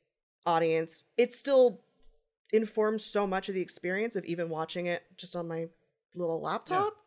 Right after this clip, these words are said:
Speaker 1: That, yeah. I mean, outside of your s-, weird, gimmicky, like, you know, Minoru Suzuki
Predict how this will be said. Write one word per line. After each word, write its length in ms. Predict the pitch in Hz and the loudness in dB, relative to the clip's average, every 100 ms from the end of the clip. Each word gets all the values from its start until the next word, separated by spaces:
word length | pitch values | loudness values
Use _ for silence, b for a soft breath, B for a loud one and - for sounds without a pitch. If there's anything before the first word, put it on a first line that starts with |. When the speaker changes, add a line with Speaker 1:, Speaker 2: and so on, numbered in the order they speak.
| _ _ _ _ _ _ _ _ _ _ _ _ - | _ _ _ _ _ _ _ _ _ _ _ _ 2
Speaker 1:
That, 320 | 254 240 - | 2 2 0
yeah. 320 | 294 277 - - _ _ _ _ - | 0 0 -2 -8 _ _ _ _ 0
I 80 | 247 | 2
mean, 100 | 262 | 4
outside 400 | 247 254 294 277 | 2 2 2 2
of 80 | 226 | 0
your 160 | 226 | 0
s-, 320 | 208 - - | -2 -6 -10
weird, 420 | 190 202 202 202 - | -6 2 4 2 0
gimmicky, 760 | 180 180 180 180 175 170 165 | 0 -2 -4 -6 -2 -2 -2
like, 520 | 165 151 147 - - _ _ _ _ - | 0 0 0 -4 -20 _ _ _ _ -6
you 140 | 196 | -2
know, 200 | 160 151 - | -2 -2 -2
Minoru 340 | 190 185 185 | 0 0 0
Suzuki 840 | 185 175 180 180 180 175 170 156 | -4 -6 -8 -6 -6 -4 -4 -6